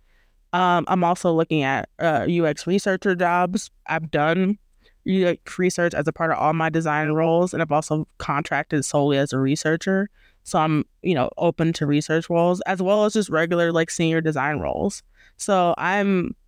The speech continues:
kind of, I've broadened my career, um, perspective and possibilities because I know that, like, you know, one, like, the narrower your focus, <laughs> you know, the less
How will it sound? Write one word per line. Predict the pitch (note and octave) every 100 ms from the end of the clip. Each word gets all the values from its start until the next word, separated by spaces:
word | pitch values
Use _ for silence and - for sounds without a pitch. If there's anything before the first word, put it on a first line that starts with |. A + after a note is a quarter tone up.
| _ _ _
kind | - G#3 G3
of, | F3 E3 - _ _
I've | F#3 F3+ _ -
broadened | F#3 G#3 G3+ E3+ D#3+
my | D#3+ D#3+
career, | - E3 E3 E3+ E3+ D#3+ C#3+ - -
um, | E3+ D#3 D3 D3+
perspective | - E3+ - F#3+ F#3+ D#3+ C#3 D3+ F3+ _ -
and | E3+ D#3 D3+ D3 C#3+ D#3 -
possibilities | - F3 F3 E3+ F3 C#3 B2+ C3+ F#3+ - _ _ _ _
because | F3+ F3+ F3+
I | E3
know | E3 E3+ E3+ E3
that, | D#3
like, | D3+ D3+ D3 - - _ _ _ _ _ _ _ _ _ _ _ _ _ _ _ _ -
you |
know, | F#3 E3
one, | E3+ F#3+ G3 G3 E3 -
like, | F3 E3+
the | F3+
narrower | F3+ F3+ F3+ F3 F3
your | E3
focus, | E3 E3 E3 E3 E3 -
<laughs> | -
you | G#3 A3+
know, | F3
the | D#3+
less | D#3 D3 -